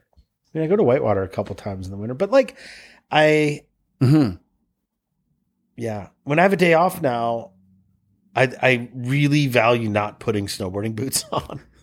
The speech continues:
Speaker 1: when I have a day off. It feels so good to wear shoes in the, in the winter, 'cause it's li-, literally wake up in the morning,
Speaker 2: Yep.
Speaker 1: stretch,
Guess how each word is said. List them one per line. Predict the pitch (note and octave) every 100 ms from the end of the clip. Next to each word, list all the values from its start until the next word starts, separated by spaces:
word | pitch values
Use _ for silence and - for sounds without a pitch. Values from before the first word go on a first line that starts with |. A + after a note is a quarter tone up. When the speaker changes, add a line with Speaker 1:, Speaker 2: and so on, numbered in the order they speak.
| _
Speaker 1:
when | D#3+
I | - D3 -
have | C#3
a |
day | A2+ C3
off. | A#2+ C#3+ F3+ - - - -
It | D3+
feels | C#3+ F3 F#3 -
so | E3+
good | C#3+ C#3+
to | D3+
wear | C#3+
shoes | - - A2+ A#2 C3+ - -
in | B2
the, | B2 B2 A#2+ -
in | B2+ A#2+
the | A2+
winter, | G#2+ G#2 C#3+ E3+ - - - - -
'cause | E3 D3+
it's | F3+ G3
li-, | E3+
literally | D#3+ F3 F#3 F3
wake | B2+ C#3+ D#3+
up | D#3+
in | D#3
the | D3
morning, | C3 B2+ B2 B2 B2 A#2+ -
Speaker 2:
Yep. | A#2+ G#2+ -
Speaker 1:
stretch, | - C#3+ C3+ C3+ -